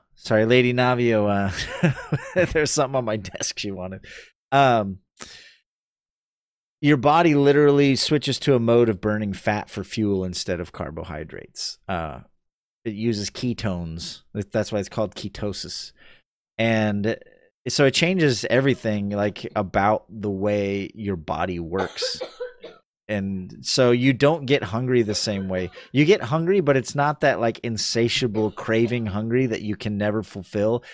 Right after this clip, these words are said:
Like, when you eat carbs, you just want more carbs. No matter how full you are,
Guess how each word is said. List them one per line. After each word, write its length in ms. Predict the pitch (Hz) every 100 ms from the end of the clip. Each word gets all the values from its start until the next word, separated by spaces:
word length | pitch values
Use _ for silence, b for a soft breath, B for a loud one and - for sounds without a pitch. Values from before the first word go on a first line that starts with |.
| B
Like, 80 | 135
when 100 | 175
you 80 | 185
eat 220 | 220 190
carbs, 320 | 170 190 208
you 80 | 165
just 180 | 151 151
want 220 | 160 147
more 160 | 120 -
carbs. 400 | 135 127 101 123
No 60 |
matter 140 | 139 139
how 140 | 160
full 260 | 139 123 143
you 200 | 160 165
are, 240 | 175